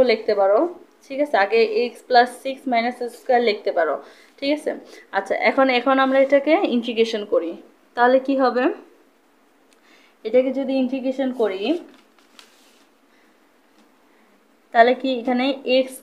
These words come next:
কিউব বাই থ্রি মাইনাস এস স্কয়ার বাই টু মাইনাস সিক্স এক্স, আর এখানে থ্রি মাইনাস টু বসবে। তাহলে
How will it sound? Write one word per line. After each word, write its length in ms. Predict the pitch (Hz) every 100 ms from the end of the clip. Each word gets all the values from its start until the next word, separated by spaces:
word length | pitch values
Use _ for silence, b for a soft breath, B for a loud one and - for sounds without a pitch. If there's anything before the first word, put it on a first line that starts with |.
| -
কিউব 240 | 262 269 220 202
বাই 180 | 226 226 233 -
থ্রি 240 | - 254 254 285 349 - _ _ - 220
মাইনাস 480 | 208 220 220 220 240 220
এস 80 | 220 240 247
স্কয়ার 300 | - 254 247 214
বাই 180 | 214 208 226 226 -
টু 120 | 247 247 285 277 220
মাইনাস 400 | 214 226 254 302 - -
সিক্স 260 | 240 - - 143
এক্স, 180 | - - _ _ _ _ _ b b b -
আর 60 | 196 214
এখানে 260 | 226 247 262 285 -
থ্রি 220 | 262 262 285 440 - _ _ -
মাইনাস 440 | 214 214 226 285 339 - -
টু 100 | 247 208
বসবে। 340 | 185 185 - 160 175 - _ _ _ _ _ _ _ _ _ _ _ b b - -
তাহলে 200 | 233